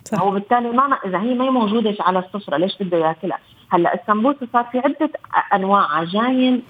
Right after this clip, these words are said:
Speaker 2: تقدري تحطيها بالفرن، وصدقيني هي بنفس اللذة اللي موجودة ب-، بالقلي.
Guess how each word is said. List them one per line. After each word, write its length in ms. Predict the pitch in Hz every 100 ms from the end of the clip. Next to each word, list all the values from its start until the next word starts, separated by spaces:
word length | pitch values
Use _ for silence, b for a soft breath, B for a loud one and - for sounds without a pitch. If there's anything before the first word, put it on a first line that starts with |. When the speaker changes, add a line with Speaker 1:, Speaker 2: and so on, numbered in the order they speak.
| -
Speaker 2:
تقدري 260 | 220 196
تحطيها 360 | 208 - - 277
بالفرن، 500 | 240 233 269 269 233 -
وصدقيني 760 | 190 196 175 247 269 247 247
هي 40 | 226
بنفس 440 | 208 208 302 -
اللذة 640 | 254 220 254 240 208 233 254 b - -
اللي 380 | 214 208 220
موجودة 580 | 214 185 180 214 208 220
ب-، 120 | 185 180
بالقلي. 420 | 180 220 - 226